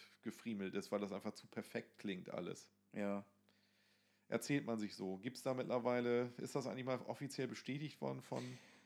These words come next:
Speaker 2: Ach, ich weiß
Speaker 1: Rob
Speaker 2: es nicht.
Speaker 1: Halford?
Speaker 2: Also alle, alle, mit denen man spricht und, äh, über, über dieses Album, die sagen alle, das ist alles Fake.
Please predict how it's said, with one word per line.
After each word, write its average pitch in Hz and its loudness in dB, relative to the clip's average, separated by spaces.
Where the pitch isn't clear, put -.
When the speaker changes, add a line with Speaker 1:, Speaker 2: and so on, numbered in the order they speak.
Speaker 2:
Ach, - -4
ich - -6
weiß 90 2
Speaker 1:
Rob 131 10
Speaker 2:
es 104 2
nicht. 135 6
Speaker 1:
Halford? - 4
Speaker 2:
Also 113 8
alle, 139 8
alle, 143 10
mit 151 4
denen 139 6
man 127 6
spricht 143 2
und, 127 4
äh, 120 4
über, 117 0
über - -2
dieses 113 0
Album, 120 8
die 120 6
sagen 117 6
alle, 117 8
das 107 4
ist 110 0
alles 107 4
Fake. 120 2